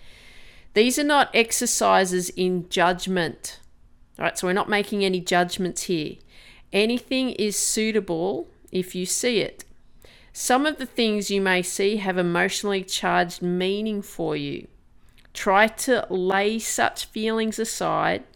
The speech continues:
and merely use these things exactly as you would with anything else. So that means that don't have any judgment. So those things that you look at that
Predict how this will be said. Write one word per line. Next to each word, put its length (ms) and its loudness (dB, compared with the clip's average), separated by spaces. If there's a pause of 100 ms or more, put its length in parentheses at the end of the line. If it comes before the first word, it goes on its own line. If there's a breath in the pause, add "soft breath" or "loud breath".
(460 loud breath)
and 220 2
merely 320 0
use 380 -2
these 340 0
things 340 -2
exactly 720 0
as 220 0
you 100 -2
would 380 0
with 260 -4
anything 480 -4
else. 460 -6 (100)
So 140 0
that 160 2
means 260 0
that 220 -10
don't 240 2
have 260 -2
any 160 -2
judgment. 640 -4
So 240 -2
those 380 0
things 320 -6
that 100 -4
you 160 -2
look 220 -2
at 180 -2
that 240 -6